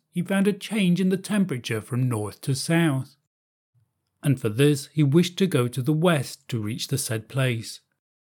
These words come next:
The Admiral must have been on that same parallel or rather meridian, on which Hanno the Carthaginian was with his fleet, who departing from Cadiz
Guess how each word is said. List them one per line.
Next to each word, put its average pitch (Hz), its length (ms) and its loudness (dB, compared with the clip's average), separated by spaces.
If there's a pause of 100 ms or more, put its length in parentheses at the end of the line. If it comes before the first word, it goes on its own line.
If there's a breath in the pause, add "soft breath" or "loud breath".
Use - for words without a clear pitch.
(920)
The 208 100 4
Admiral 156 320 4
must 180 360 4
have 175 180 0
been 127 260 0
on 113 140 -2
that 113 220 -4
same 156 360 2
parallel 123 540 0
or 120 120 2
rather 107 300 0
meridian, 110 720 -2 (400)
on 175 160 2
which 175 200 4
Hanno 165 420 4
the 143 100 0
Carthaginian 135 960 2 (160)
was 165 240 4
with 180 180 2
his 143 280 4
fleet, 175 500 0 (320)
who 214 140 4
departing 202 580 2
from 131 200 0
Cadiz 175 580 2